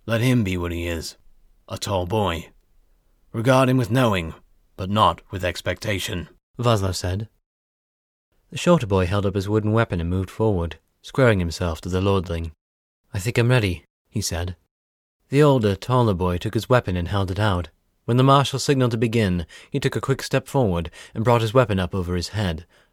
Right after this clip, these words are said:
The shorter boy threw a sword up in an arc, expecting to deflect the overhead blow,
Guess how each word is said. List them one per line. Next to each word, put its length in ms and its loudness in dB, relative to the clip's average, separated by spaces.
The 60 -4
shorter 300 4
boy 220 2
threw 180 0
a 40 0
sword 280 4
up 160 0
in 80 -2
an 100 0
arc, 340 2
expecting 520 -2
to 60 -4
deflect 460 -2
the 120 0
overhead 360 -2
blow, 380 0